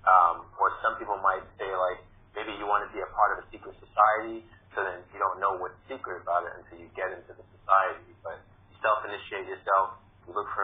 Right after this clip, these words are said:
information, and you will always find it. So that's the White Rabbit. The eleven eleven is the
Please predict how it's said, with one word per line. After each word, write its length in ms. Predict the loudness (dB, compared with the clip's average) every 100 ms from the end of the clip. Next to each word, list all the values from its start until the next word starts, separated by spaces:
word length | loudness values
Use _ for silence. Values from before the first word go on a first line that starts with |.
| -4
information, 640 | -8 -8 -8 -10 -12 -14 -20 _ _
and 80 | -16
you 80 | -14 -14
will 160 | -16 -2
always 400 | 2 4 2 -4 2
find 300 | 4 4 -2
it. 140 | -14 -18 _ -8
So 160 | -8 -8 0
that's 220 | 0 0 -8
the 80 |
White 240 | -4 -4 -2
Rabbit. 380 | 0 0 0 -8 -14 _ _ _
The 80 | -8
eleven 300 | 0 0 0 2
eleven 400 | 2 2 -2 -10
is 60 | -12
the 80 | -12